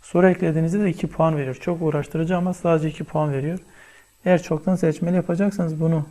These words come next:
seçeceksiniz. Eşleştirmeli veya açık uçlu. Biz bir tane açık uçlu soru yapalım mesela. Sonraki diyelim. Soru cümlesine tıklayın. Diyelim ki ne yazdık? Nokta dedik.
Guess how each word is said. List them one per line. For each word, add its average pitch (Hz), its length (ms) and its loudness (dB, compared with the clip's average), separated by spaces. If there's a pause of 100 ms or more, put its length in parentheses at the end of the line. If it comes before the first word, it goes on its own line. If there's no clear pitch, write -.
(300)
seçeceksiniz. 143 680 -6
Eşleştirmeli 147 840 -2
veya 165 160 2
açık 147 220 -4
uçlu. 175 360 -8 (460)
Biz 180 100 -2
bir 180 80 -4
tane 180 160 0
açık 185 240 -4
uçlu 165 200 -4
soru 165 200 -4
yapalım 131 320 -6
mesela. 156 360 -12 (960)
Sonraki 151 500 -2
diyelim. 135 320 -6 (1800)
Soru 170 300 -2
cümlesine 156 440 0
tıklayın. 139 400 -6
Diyelim 143 300 0
ki 156 180 -6
ne 156 40 -2
yazdık? 147 440 -4 (680)
Nokta 156 380 -4
dedik. 139 280 -8